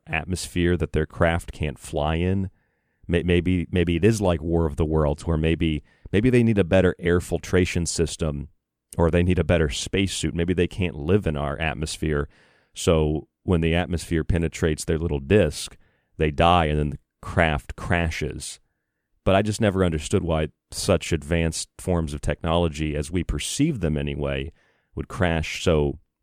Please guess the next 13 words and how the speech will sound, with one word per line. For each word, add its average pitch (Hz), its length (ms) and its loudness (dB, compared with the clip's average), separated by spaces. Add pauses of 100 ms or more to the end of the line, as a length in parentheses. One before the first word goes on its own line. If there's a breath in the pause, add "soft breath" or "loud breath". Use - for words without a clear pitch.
(180)
routinely 104 680 2
here 71 260 -4
on 67 180 -4
Earth. 73 300 0
But, - 320 -2
but - 160 0
then 117 140 4
again, 82 480 2
we 82 100 0
have 82 200 -2
to 80 60 -2
consider 85 500 0
that 69 220 -2